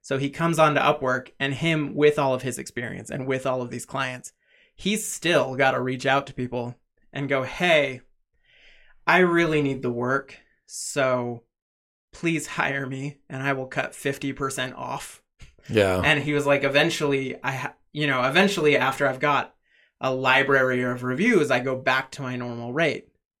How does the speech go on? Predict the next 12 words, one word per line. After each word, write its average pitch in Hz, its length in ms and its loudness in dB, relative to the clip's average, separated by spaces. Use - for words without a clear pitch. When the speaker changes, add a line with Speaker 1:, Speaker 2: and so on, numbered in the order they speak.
Speaker 1:
But 139 380 0
for 139 220 -6
the 127 100 -6
couple - 320 -8
of 131 100 -8
months 139 460 -4
that - 160 -12
it - 120 -10
took - 220 -12
to - 120 -20
get 208 260 -2
there, - 380 -8